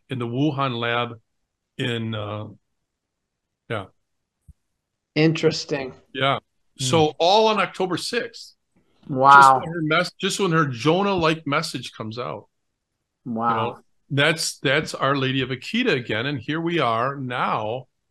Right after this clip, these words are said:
Speaker 1: at the fiftieth anniversary while this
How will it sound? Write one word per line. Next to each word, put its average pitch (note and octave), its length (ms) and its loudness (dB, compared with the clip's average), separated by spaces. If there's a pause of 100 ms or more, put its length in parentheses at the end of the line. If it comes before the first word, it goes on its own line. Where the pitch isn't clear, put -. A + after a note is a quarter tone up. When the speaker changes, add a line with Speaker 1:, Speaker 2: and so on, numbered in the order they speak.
(340)
Speaker 1:
at B2+ 120 -4
the C3 80 -4
fiftieth D3+ 400 -4
anniversary B2+ 680 -4
while A#2+ 360 -2
this - 480 -8